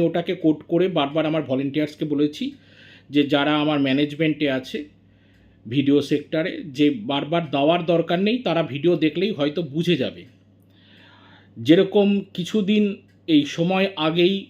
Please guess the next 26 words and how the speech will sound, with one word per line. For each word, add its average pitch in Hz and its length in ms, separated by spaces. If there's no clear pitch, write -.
আমি 151 200
আফ্রিকার 196 520
কথা 180 180
বলেছিলাম 160 580
যে 147 100
জলাশয়ে 151 500
দুর্ঘটনা, 156 680
বোট 151 380
বা 131 120
কোনো 135 220
নৌকা 139 340
ডুবি 135 240
হবে, 139 300
already 131 380
ঘটে 147 200
গেছে, 190 280
এবং 190 140
বিভিন্ন 190 320
রেস্তোরাঁ 202 480
বা 196 200
হোটেলে 175 280
আগুন 147 340
লাগা 180 280
এবং 165 240
বিভিন্ন 151 360
ফ্ল্যাটের 156 440